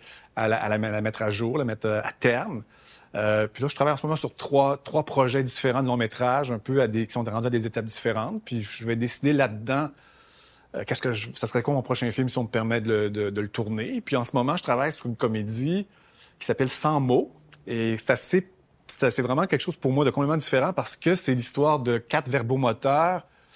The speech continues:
de quatre pays différents qui, du jour au lendemain, perdent l'usage des mots, autant de la parole que de l'écrit.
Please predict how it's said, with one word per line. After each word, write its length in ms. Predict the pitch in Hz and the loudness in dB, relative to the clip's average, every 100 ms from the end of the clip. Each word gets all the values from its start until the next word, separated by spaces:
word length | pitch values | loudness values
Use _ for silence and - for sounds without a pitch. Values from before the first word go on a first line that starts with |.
| - _ | -20 _
de 80 | 107 | -8
quatre 240 | - 180 - | 0 0 2
pays 260 | 143 139 | 2 4
différents 640 | 131 117 123 117 127 147 175 | 2 0 0 0 0 -2 -4
qui, 220 | - 127 127 | -4 -2 -2
du 200 | 113 - | -4 -2
jour 220 | 147 143 | 2 2
au 40 | |
lendemain, 360 | 131 123 131 156 | 2 2 0 0
perdent 320 | - 147 123 | 0 0 2
l'usage 460 | 123 123 135 127 117 | 0 2 4 2 0
des 140 | 117 | 0
mots, 260 | 110 127 120 | 0 -2 -2
autant 280 | 127 131 135 | -4 0 2
de 60 | |
la 80 | 123 | 2
parole 340 | 120 117 123 117 | 2 4 4 2
que 100 | 107 | -2
de 100 | 104 | -2
l'écrit. 500 | 104 - 147 220 | -4 -2 0 0